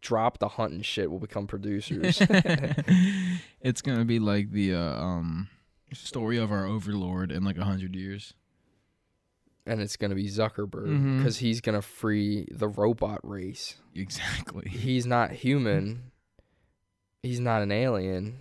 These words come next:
Speaker 2: No.
Speaker 1: He's a fucking robot.
Speaker 2: He's a robot.
Speaker 1: I think he's a robot.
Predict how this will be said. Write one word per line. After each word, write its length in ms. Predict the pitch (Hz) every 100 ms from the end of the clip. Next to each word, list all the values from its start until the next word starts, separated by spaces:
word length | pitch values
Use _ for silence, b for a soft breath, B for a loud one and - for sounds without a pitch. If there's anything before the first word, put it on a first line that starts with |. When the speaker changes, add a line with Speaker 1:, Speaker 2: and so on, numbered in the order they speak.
| - -
Speaker 2:
No. 180 | 95
Speaker 1:
He's 140 | 117 117
a 80 | 104
fucking 720 | - - 104 107 110 113 113
robot. 600 | 113 135 113 - 87 95
Speaker 2:
He's 160 | 107 -
a 40 |
robot. 520 | 95 95 95 87 87 -
Speaker 1:
I 60 | 120
think 180 | 123
he's 140 | 113 110
a 40 |
robot. 560 | 110 131 120 98 95